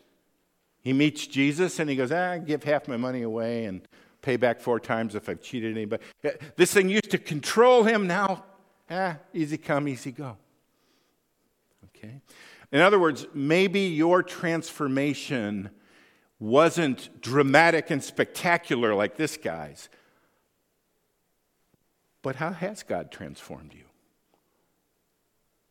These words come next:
How has he been good to you? Assignment,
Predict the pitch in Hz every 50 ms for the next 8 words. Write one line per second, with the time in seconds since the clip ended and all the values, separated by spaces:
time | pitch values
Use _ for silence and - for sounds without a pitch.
0 | _ _ - 147 156 175 165 135 143 165 170 160 151 - - - 190 165 135 120
1 | 143 131 110 107 98 95 120 113 92 80 - - - 113 92 90 80 78 92 95
2 | 80 - _ _ _ _ _ _ _ _ _ _ _ _ _ _ _ _ _ _
3 | _ _ _ _ _ _ _ _ _ _ _ _ - - - - 151 175 180 143
4 | 110 107 113 120 - - -